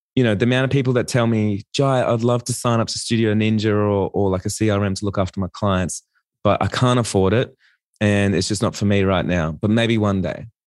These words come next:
Now, if you book six figures worth of work, you have to have something like that,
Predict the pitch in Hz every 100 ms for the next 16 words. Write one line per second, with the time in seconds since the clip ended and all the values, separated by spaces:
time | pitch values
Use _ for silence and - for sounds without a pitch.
0 | _ _ _ _ - 110 104 - _ _
1 | _ _ _ 143 131 165 180 175 127 143
2 | - 143 - 135 120 113 101 98 110 95
3 | 135 131 - - 190 - 110 98 - 87
4 | 80 67 - -